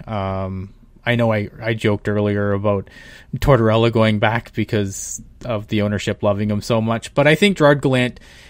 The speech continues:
Gerard Gallant's a good coach because I feel like of the current coaches in the league, he's probably one of the better teachers.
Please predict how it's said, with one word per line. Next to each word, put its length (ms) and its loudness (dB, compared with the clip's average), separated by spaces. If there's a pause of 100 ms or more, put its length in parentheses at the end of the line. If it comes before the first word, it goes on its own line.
(500)
Gerard 280 6
Gallant's 260 4
a 60 4
good 180 8
coach 300 4
because 640 4
I 120 0
feel 340 2
like 360 4
of 380 4
the 160 4
current 580 -4
coaches 520 -2
in 260 -4
the 80 0
league, 360 0
he's 240 -6
probably 540 0
one 300 0
of 80 0
the 100 0
better 360 0
teachers. 760 -12